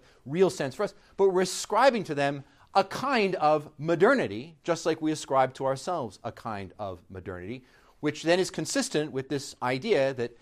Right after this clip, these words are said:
people living two hundred thousand years ago had the same cognitive, behavioral, psychological skills that we do today. So we want to amplify on that question, this notion of a complexity in a pre-market society,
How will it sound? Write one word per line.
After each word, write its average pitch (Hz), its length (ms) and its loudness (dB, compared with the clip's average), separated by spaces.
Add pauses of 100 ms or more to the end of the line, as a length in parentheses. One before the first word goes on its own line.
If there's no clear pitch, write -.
(160)
people 151 220 -6
living 131 240 -2
two 180 160 -8
hundred 160 260 -4
thousand 120 300 -4
years 101 220 -8
ago 101 240 -8 (220)
had 135 160 -4
the 131 100 -4
same 170 400 -2
cognitive, 135 560 2
behavioral, 120 480 -6
psychological 120 680 -2
skills 107 320 -10
that 110 120 -14
we 104 180 -12
do 95 400 -12
today. 87 300 -12 (520)
So 170 100 0
we 185 80 8
want 277 140 10
to 208 100 4
amplify 190 460 6
on 131 120 6
that 123 180 0
question, 104 400 0
this 95 160 -12
notion 175 260 4
of 135 80 2
a 123 60 0
complexity 151 680 -2
in 123 60 -4
a 117 60 -6
pre-market 190 720 -2
society, 139 680 -2